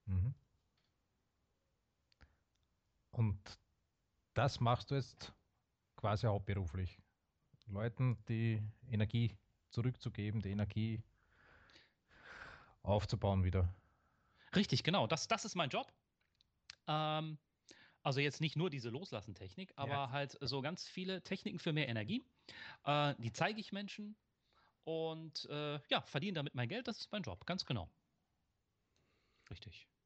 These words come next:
Speaker 1: Das heißt, im Großen und Ganzen könnte man das jetzt einmal, sage ich, als Energiecoach definieren?
Speaker 2: Richtig, ja. Ich nenne mich gerne Energielieferant, aber Energiecoach ist auch schön.
Speaker 1: Okay.
Speaker 2: Mhm.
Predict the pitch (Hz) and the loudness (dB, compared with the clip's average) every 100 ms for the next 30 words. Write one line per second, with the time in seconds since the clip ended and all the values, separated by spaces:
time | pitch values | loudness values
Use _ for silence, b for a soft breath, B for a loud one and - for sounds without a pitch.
0 | _ 104 104 110 135 117 131 139 120 120 | _ 2 4 4 4 2 2 2 2 2
1 | 131 120 113 117 113 113 113 107 107 - | 2 0 0 2 2 2 2 0 -2 -2
2 | 107 110 101 101 101 95 104 101 95 92 | -4 -4 -4 -2 -2 0 0 2 2 2
3 | - 104 98 120 - 139 147 - _ - | 0 0 2 0 2 0 0 -8 _ -6
4 | 123 127 139 175 - _ _ B B - | -4 0 2 0 -2 _ _ B B 0
5 | 226 - - 147 135 - 226 214 - 185 | 0 0 0 0 0 2 2 2 2 0
6 | - 165 139 208 190 135 113 277 - - | 0 0 0 0 0 0 -2 -4 -8 -10
7 | 151 147 151 143 220 - 208 254 - - | -4 -2 -2 -4 -6 -6 -6 -6 -10 -10
8 | - - 92 - _ _ _ _ _ _ | -10 -8 -10 -12 _ _ _ _ _ _
9 | _ _ _ - 90 - 151 - _ _ | _ _ _ -4 -4 -2 -4 -4 _ _
10 | _ 117 202 | _ -6 -6